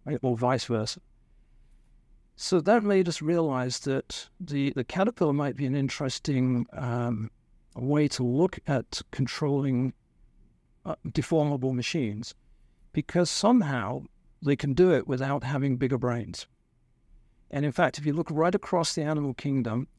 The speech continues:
uh, with the exception of cephalopods, our friend the octopus, which we can talk about, um, invertebrates have smaller nervous systems. And I'm not gonna say they're simpler, but perhaps they are, but they certainly have fewer neurons.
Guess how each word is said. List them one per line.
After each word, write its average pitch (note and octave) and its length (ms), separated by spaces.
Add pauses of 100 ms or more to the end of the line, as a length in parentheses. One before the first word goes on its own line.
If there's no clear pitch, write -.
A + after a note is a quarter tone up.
(120)
uh, B2+ 320
with B2+ 160
the B2 80
exception E3 540
of D#3 260 (180)
cephalopods, A2+ 640 (100)
our B2 160
friend B2+ 280
the A#2 60
octopus, - 500
which - 160
we G2 80
can A#2+ 160
talk B2 220
about, A#2+ 280 (520)
um, D3 460 (180)
invertebrates D3+ 920 (280)
have C3+ 180
smaller D#3+ 460
nervous B2 360
systems. - 480 (140)
And C3+ 120
I'm C#3 100
not D#3+ 120
gonna F#3+ 160
say E3 440 (340)
they're B2 140
simpler, C#3+ 520
but C3 220 (260)
perhaps - 340
they A2+ 120
are, F#2+ 180
but B2+ 120
they C3 60
certainly D#3+ 280
have C#3+ 140
fewer B2+ 240
neurons. - 520